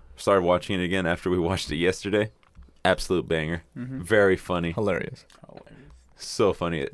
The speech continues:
Speaker 1: And the one, the episode
Speaker 3: I
Speaker 1: we
Speaker 3: love
Speaker 1: watched,
Speaker 3: it.
Speaker 1: the, uh, the pure, the purifying of the lake. Fucking hilarious watching those alligators do death rolls on the cage.
Speaker 3: <laughs> Yeah, that was it. It's a solid episode.
Speaker 1: That is
Speaker 3: But there's so
Speaker 1: very
Speaker 3: many good
Speaker 1: funny.
Speaker 3: ones in that.
Speaker 2: That anime leaves me always smiling.
Speaker 1: Yeah,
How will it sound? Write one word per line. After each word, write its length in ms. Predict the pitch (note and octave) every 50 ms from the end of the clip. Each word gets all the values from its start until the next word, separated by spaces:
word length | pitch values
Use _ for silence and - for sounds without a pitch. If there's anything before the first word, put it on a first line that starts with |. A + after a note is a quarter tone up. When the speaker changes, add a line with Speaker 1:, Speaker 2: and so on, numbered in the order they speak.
| - -
Speaker 1:
And 200 | G#2+ G2 F2+ F2+
the 60 | F2+
one, 280 | F2 G2 G#2+ G#2+ - F#2+
the 80 | G2+
episode 220 | G2+ F2 - - A2+
Speaker 3:
I 40 | G2+
Speaker 1:
we 60 | F#2+
Speaker 3:
love 240 | F#2+ F#2 F#2+ F#2 F2+
Speaker 1:
watched, 140 | - -
Speaker 3:
it. 20 | F#2+
Speaker 1:
the, 180 | F#2 F#2 F2+
uh, 260 | F2 F2 E2 E2 E2 D#2+ - - -
the 100 | - A2+
pure, 340 | - - - A#2+ G#2+ G2+ G2+ -
the 160 | F#2+ F#2+ F#2+
purifying 540 | - - - A2 G#2 G2 - G#2+ G#2 G2 G2
of 60 | G2
the 60 | F#2+ F2+
lake. 280 | F#2 F#2+ G2+ - - - - - - -
Fucking 440 | - - - - - A#2+ G#2+ - A2 F#2+
hilarious 420 | F2+ E2+ F2+ E2 E2 D#2+ - -
watching 320 | F#2 F2 E2+ - F#2+ F2+
those 160 | F2 F2+ F2 E2+ -
alligators 400 | F#2 F#2 F2+ E2+ E2+ E2+ F2 E2+ -
do 140 | - G2
death 260 | F2 E2+ F2+ D#2+ - -
rolls 220 | F2 E2+ E2+ -
on 80 | F2 -
the 80 | -
cage. 640 | - - - - - A#2+ - C3+ C#3 - D3 D3 C#3 - -
Speaker 3:
<laughs> 240 | C#3 C#3 C#3 C3 A2
Yeah, 240 | A#2+ A2+ A2 G#2+ G#2
that 120 | G2+ G#2
was 140 | G#2 G#2 F#2+
it. 140 | - - - - F#4+ - - - - - - - - - -
It's 140 | - - -
a 60 | B2
solid 380 | - - - A2 G#2 G2+ F#2+ F#2+
episode. 400 | F#2+ F2+ F#2+ F#2 - G2+ F#2 F#2
Speaker 1:
That 140 | A#2+ A2 G#2+
is 140 | G2+ G2 F2+
Speaker 3:
But 60 | G#2
there's 140 | G#2 G2+ G2+
so 60 | F#2
Speaker 1:
very 120 | F2+ G2+ G2+
Speaker 3:
many 140 | G2 G2
good 80 | F#2 G2
Speaker 1:
funny. 100 | F#2+ E2+
Speaker 3:
ones 140 | F2+ F2+ F#2
in 100 | F2+ F2 F#2
that. 180 | F2+ F2+ G2 -
Speaker 2:
That 100 | A#2+ A#2
anime 300 | A#2 A#2 A2+ A2 A2 A2+
leaves 160 | A2+ A2+ A2+
me 140 | A2 G#2+ - _
always 300 | - A2+ G#2 G#2 G#2+ A2 -
smiling. 360 | - - F2 E2 E2+ - -
Speaker 1:
Yeah, 300 | F#2+ F2+ D#2+ D2 C#2